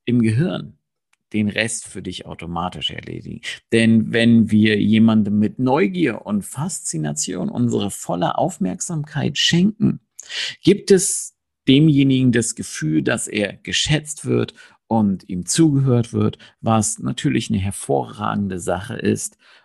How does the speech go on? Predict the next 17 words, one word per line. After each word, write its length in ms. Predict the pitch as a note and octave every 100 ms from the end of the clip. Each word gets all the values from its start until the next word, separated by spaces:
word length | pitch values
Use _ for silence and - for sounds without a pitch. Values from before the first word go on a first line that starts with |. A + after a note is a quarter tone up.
| _
und 280 | - A2+ G#2+
etwas, 460 | G#2 - A2 G2 -
das 280 | F2+ - -
wir 200 | E2+ -
alle 400 | D2 D#2 E2+ F2+
wollen. 340 | F2+ F2 - _ - - -
Rapport 460 | - B2 - G3 -
ist 300 | C3+ - A2
so 540 | G#2+ C#3 G#3+ G3+ C#3+
wichtig, 680 | E3 G#3+ - - C3+ - - _ _ _ _
dass 240 | - G3 F#3
er 260 | C3+ G2+
weit 380 | G2 - A#2 A#2
über 380 | - C#3 D#3+ C#3
die 220 | A#2 A2
Hypnose 580 | G2 G#2+ F#2+ F2+ F2+ F2+
hinausgeht. 720 | F2+ G2+ G2+ G2+ - - -